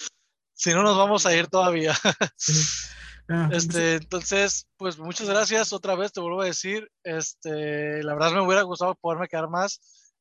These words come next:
Speaker 1: este, pero bueno, ya será en otra ocasión. Me deslindo de compromisos y ahora sí, hasta donde se acabe el tema.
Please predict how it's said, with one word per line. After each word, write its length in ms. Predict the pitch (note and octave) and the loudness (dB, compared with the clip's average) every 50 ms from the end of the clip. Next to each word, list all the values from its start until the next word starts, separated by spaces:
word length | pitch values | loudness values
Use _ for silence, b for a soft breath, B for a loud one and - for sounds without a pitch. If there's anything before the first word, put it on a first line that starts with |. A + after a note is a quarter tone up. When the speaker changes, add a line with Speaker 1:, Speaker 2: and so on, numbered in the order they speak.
| _ | _
Speaker 1:
este, 220 | - F3 D3 D#3+ D3 | -10 -8 -8 -8 -8
pero 500 | - E3 D#3+ D#3 D#3 D3+ D3+ D3 D3 C#3+ | -6 -6 -4 -2 -2 -2 -2 -2 -4 -2
bueno, 320 | C#3 D#3+ E3 D3+ C#3+ B2+ - _ _ _ _ _ _ _ | -2 0 0 -2 -2 -6 -12 _ _ _ _ _ _ _
ya 360 | D3+ D3+ D3+ D3+ D#3 D#3 D#3+ | -2 2 4 4 6 6 4
será 200 | D3+ - F3 E3 | 4 2 2 2
en 60 | D#3+ E3 | 0 0
otra 140 | D#3+ F#3 | -2 -4
ocasión. 500 | E3+ - D#3+ - - E3+ F#3 G3+ G#3+ B3 _ - | -4 -6 -8 -6 -2 2 2 2 2 -2 _ -12
Me 200 | F3+ D#3+ D#3 D#3 | -8 -6 -4 -4
deslindo 360 | D3+ C3+ C#3+ D3+ D#3 E3+ F3+ | -4 -4 -4 -4 -2 -2 -2
de 60 | E3+ | -2
compromisos 600 | - E3+ D#3 D#3 D3 C#3+ E3 F3+ F3+ G3+ F3+ - F3+ | -2 -6 -10 -10 -10 -8 -6 -6 -4 -4 -4 -4 -2
y 120 | E3+ D#3+ | -2 0
ahora 200 | D3+ D3 D3 D#3+ D3+ | 0 0 0 0 -2
sí, 280 | - F#3 F#3+ A3 - _ B B B B B B B _ _ - | -2 -2 -4 -6 -8 _ B B B B B B B _ _ -4
hasta 220 | D#3+ D3+ C#3+ D#3 | -2 0 0 0
donde 140 | D3+ D3+ C#3 | 0 -2 -2
se 100 | - D#3 | -4 -4
acabe 220 | - D#3+ D#3 E3 | -2 0 0 0
el 80 | E3 - | 0 0
tema. 280 | E3 D#3+ D3 D3 C#3 | -2 -4 -4 -4 -8